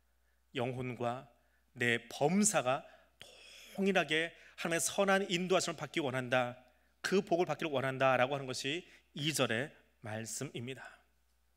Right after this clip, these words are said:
오늘 이 복의 주인공으로 살아가시기를 바랍니다.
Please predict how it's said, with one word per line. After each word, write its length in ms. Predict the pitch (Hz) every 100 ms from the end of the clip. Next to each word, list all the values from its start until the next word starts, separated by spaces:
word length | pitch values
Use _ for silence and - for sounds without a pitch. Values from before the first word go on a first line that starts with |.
| _ _ _ _ _ _ -
오늘 240 | 147 127 -
이 160 | 185 180
복의 340 | 151 151 156
주인공으로 760 | - 170 180 143 127 131 160 - _
살아가시기를 1120 | - - 131 123 120 - 127 123 117 117 117 -
바랍니다. 560 | 123 113 117 110 -